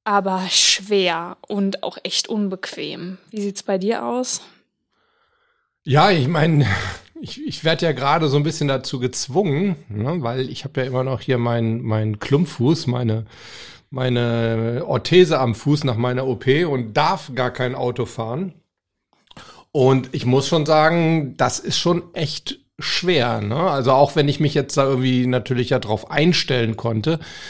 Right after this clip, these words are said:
Speaker 2: aber man ist einfach, es macht einen schon abhängiger. Grad wenn, ich glaub, es kommt natürlich auch drauf an, wir wohnen ja jetzt beide eher so ein bisschen abseits, nicht so in der Großstadt. Ich glaub, in der Großstadt ist es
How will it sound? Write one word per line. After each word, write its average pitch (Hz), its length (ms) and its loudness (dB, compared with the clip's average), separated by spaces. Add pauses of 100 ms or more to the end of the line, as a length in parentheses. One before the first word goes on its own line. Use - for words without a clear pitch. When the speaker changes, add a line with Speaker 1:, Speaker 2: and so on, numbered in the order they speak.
(180)
Speaker 2:
aber 123 200 2
man 131 200 4
ist - 260 0
einfach, 147 500 0
es 156 180 0
macht 127 300 0
einen 151 200 2
schon 170 580 0 (120)
abhängiger. 120 640 -2
Grad 147 280 0
wenn, 151 120 0
ich - 180 -16
glaub, - 160 2
es - 80 -2
kommt 190 220 2
natürlich 180 340 6
auch 147 80 2
drauf 147 260 0
an, 143 280 2 (500)
wir 143 600 4 (240)
wohnen 131 360 2
ja 143 120 4
jetzt 135 240 -4
beide 147 360 4
eher 139 280 2
so 131 80 -2
ein 131 120 0
bisschen 131 960 2
abseits, 151 720 4
nicht 135 180 2
so 147 100 2
in 127 100 4
der 123 120 2
Großstadt. 147 640 0
Ich 127 160 -2
glaub, 135 160 0
in 131 60 0
der 131 120 0
Großstadt 147 720 0
ist 131 160 -4
es - 240 -8